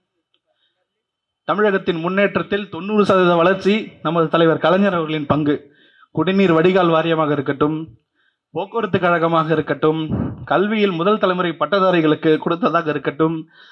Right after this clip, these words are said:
வகுப்பு வாரி இடஒதுக்கீடு கொடுத்ததாக இருக்கட்டும், தலைவர் கலைஞர் மட்டும்தான். ஆனால் ஏன்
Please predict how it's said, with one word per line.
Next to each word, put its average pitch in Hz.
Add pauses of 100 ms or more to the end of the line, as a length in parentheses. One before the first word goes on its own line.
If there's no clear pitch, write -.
(140)
வகுப்பு 185
வாரி 196
இடஒதுக்கீடு 190
கொடுத்ததாக 160
இருக்கட்டும், 147
தலைவர் 143
கலைஞர் 151
மட்டும்தான். 135 (420)
ஆனால் 160 (1400)
ஏன் 247